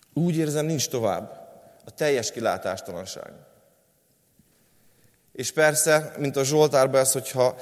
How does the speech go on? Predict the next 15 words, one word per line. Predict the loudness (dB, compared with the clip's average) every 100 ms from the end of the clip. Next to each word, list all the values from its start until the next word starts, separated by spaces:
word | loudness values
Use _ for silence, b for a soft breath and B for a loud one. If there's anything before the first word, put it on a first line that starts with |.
| B B -8
figyelmesen | -4 2 4 4 0 2
végigolvassuk, | 4 4 4 4 2 -2 -4
ennek | -2
lehet | 0 4 4 2
az | 0 0
oka, | 0 2 4
lehet | 4 2
a | 0
gyökere | -2 0 2 4
a | 2
bűn, | 2 2 2 -2 -8 -16 -20 -20 _ _ _ _ _ _ _ _ _ _ _ _ _ _ _ _
az | -6 0
elszakadás, | 2 4 2 2 0 0 -2 -6 -10 -14 -20 -20 -20 _ _ _ _ _ _ _ _ -12
a | -6
bűnösség, | -2 0 0 -2 -2 -4 -6 -12